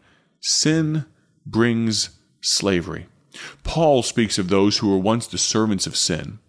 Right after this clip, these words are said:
who are now free from sin, Romans six twenty-eight through twenty-two. When Adam sinned, he plunged the whole ra-, human race into sin. He became a sinner by sinning. The sinful nature that entered into Adam has been passed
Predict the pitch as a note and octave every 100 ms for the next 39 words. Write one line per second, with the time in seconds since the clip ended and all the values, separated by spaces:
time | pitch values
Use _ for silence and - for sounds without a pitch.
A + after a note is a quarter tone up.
0 | _ - A2 G2 G#2 G2 - - C3+ D3
1 | G2 - - - A2+ F2 D2+ - _ _
2 | - - B2 F2+ A2+ G2 F#2 E2+ - -
3 | G2+ - - - F2+ F2+ E2+ - D#2+ -
4 | D#2+ E2 A2+ G2 - - - - - G#2+
5 | - B2 D3+ B2+ G2 G2 A#2+ - - -
6 | A2+ - - C#3+ C#3+ G#2+ F#2+ - B2+ A2
7 | G2+ - - A#2 F#2 G#2+ C#3 G2+ E2+ -
8 | C3+ G2+ - - - F#3 E3 C3+ - -
9 | F#3 D#3 A#2 - D3+ E2+ F2 C3+ _ _
10 | _ _ _ - A2+ - D#3+ A#2 - -
11 | _ _ _ _ _ A#2 A2+ D#3 E3+ D3
12 | G#2+ F#2 A#2+ - - - G#2 A#2+ G#2 F#2+
13 | F2+ - A2 F#2+ F#2+ F#2+ F2 E2+ - A2
14 | B2